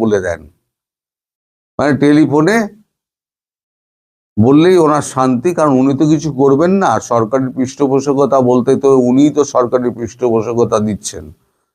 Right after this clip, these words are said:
সেটা আমাদের সেনাপ্রধান সরাসরি বলেননি, কিন্তু আমরা তো জানি যে কে কোথা দিয়ে কলকাঠি নাড়ছে। এই সমস্ত টাকা পয়সা সব কিছু দোয়া এবং প্ল্যানিং, প্ল্যানিং সব কিন্তু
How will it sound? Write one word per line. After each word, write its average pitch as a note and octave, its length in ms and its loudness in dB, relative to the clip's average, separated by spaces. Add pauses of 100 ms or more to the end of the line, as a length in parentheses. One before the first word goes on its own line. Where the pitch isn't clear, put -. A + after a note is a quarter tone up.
(120)
সেটা A#2 240 0 (540)
আমাদের B2 320 0
সেনাপ্রধান A#2 600 0
সরাসরি A2+ 500 0
বলেননি, B2+ 500 2 (500)
কিন্তু D3+ 260 2
আমরা A2 360 0
তো F#2+ 120 -2
জানি F2+ 400 -2 (600)
যে G2+ 180 0
কে B2+ 260 0 (380)
কোথা A2+ 260 -2
দিয়ে A2+ 220 2
কলকাঠি G#2+ 500 0
নাড়ছে। F2+ 400 -6
এই G#2+ 200 -4
সমস্ত F3 720 0 (120)
টাকা C3+ 360 0 (200)
পয়সা B2+ 400 -2 (100)
সব B2 340 -4
কিছু B2 260 -6
দোয়া B2 360 2 (520)
এবং A#2+ 260 0 (120)
প্ল্যানিং, C3 420 2 (120)
প্ল্যানিং C3 420 0
সব F3 560 2 (120)
কিন্তু C3 320 -4